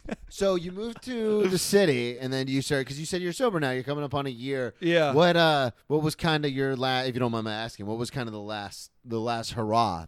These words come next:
Speaker 1: until you were like, "All right, maybe I should
Speaker 2: The last
Speaker 1: put a cork in this"?
Speaker 2: The la-, like, putting a cork in it was, um, I think it ha-, you, you get older,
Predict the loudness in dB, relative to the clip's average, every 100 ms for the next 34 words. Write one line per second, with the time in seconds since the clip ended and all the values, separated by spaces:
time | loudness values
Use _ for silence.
0 | -10 -10 -8 -6 -8 -6 -4 0 0 -2
1 | -6 -6 -6 -6 -8 -6 -6 -6 -14 -18
2 | _ _ _ -2 2 4 4 0 -2 -2
3 | -4 -12 -14 -14 -8 0 2 2 0 -4
4 | -6 -4 -4 -2 -4 -2 0 2 0 -6
5 | -6 -8 -8 -8 -10 -8 -6 -4 -4 -6
6 | -8 -10 -14 -18 _ _ _ _ -10 -8
7 | -6 -6 -4 -4 -6 -10 -8 -8 -6 -10
8 | -4 -2 0 0 -2 -2